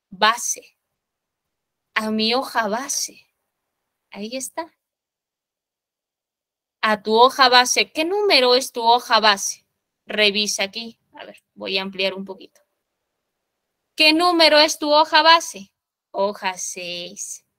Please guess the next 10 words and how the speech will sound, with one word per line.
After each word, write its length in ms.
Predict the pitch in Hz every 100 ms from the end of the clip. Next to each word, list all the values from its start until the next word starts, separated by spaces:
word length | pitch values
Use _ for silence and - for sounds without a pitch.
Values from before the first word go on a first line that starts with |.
| _ _ _ _ _ _ _ _
Hoja 440 | 185 185 - -
seis. 760 | - - - _ - - - _ _ _ _ _ _ _ _ _ _ _ _ _ _ _
¿Qué 120 | - 302
tengo 460 | 302 311 320 311
que 160 | 311 233
hacer 400 | 226 - 285 370 _ _ _ _ _ _ _ _ _
para 260 | 214 208 202
guardar 500 | 208 208 208 233 233
esos 440 | 247 - 220 202
datitos? 840 | 202 202 - 240 _ 302 427 -